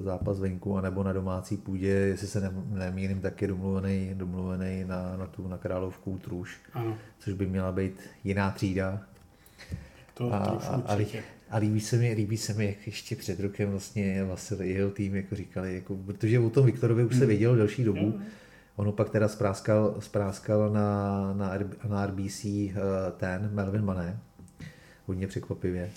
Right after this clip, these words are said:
Speaker 1: Ale Truš je vlastně domácím šampionem, eh, z loňského roku, eh, Ukrajinec, který ho trénuje, eh, na severu ten Vasil Larionov, takže
Speaker 2: Já jsem ho
Speaker 1: on to
Speaker 2: zažil v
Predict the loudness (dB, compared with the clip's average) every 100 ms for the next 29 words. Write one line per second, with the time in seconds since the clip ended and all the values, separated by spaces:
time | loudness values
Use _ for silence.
0 | -16 -20 -20 -20 -14 -4 -2 -2 -4 0
1 | 2 2 2 2 4 2 0 -2 -2 -2
2 | -2 -2 0 0 -2 -4 -6 -8 -6 -4
3 | -4 -4 -4 -6 -6 -4 -4 -2 0 0
4 | -2 -6 -8 -14 _ _ _ _ _ -20
5 | -18 -12 -6 0 2 4 2 0 -8 -20
6 | -20 _ _ _ -10 -8 -6 -2 0 0
7 | 0 0 2 2 4 2 2 0 0 -2
8 | -4 -6 -2 0 0 0 0 -2 -2 -4
9 | -4 -6 -4 -4 -6 -12 -20 -20 -20 -20
10 | -4 0 2 2 2 0 -2 -2 -2 2
11 | 2 4 2 2 4 4 4 4 4 2